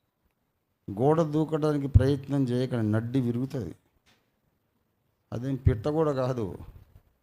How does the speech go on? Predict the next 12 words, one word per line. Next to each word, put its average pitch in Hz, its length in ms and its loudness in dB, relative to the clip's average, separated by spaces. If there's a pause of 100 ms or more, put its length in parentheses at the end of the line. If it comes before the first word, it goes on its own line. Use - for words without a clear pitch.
(1300)
నేను 127 200 -2
అనుకున్నా 147 440 -2
అక్కడ 123 260 -6
చూడ, 117 140 -2 (100)
వామ్మో 113 360 -2
ఎవరు 123 400 2
దూకగలరు 135 520 0 (100)
దీన్ని 117 240 2
అనుకున్నాను 92 500 -2
నేను. - 160 -12 (1700)
There 104 280 2
is 104 120 -2